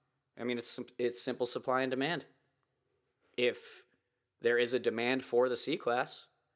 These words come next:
and you're there, there, you got a hundred and fifty entries at fifty bucks a pop, then yeah, okay.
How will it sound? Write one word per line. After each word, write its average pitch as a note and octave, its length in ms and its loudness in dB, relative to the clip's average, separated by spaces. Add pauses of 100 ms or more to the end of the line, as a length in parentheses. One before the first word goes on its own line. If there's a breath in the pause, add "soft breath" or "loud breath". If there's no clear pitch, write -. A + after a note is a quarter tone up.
(540)
and B2 140 -4
you're A#2+ 120 2
there, B2 340 4
there, A#2 120 0
you A#2+ 140 -2
got A#2+ 200 -2
a A#2+ 40 -6
hundred C#3 460 -2
and B2 100 -2
fifty B2 400 -4
entries A#2+ 480 -6 (360 soft breath)
at G#2+ 140 -6 (160)
fifty C3 280 -2
bucks A#2 260 -4
a - 40 -8
pop, D#3 440 -2 (760 soft breath)
then A#2 560 -4
yeah, G3 220 -2 (280)
okay. - 360 -6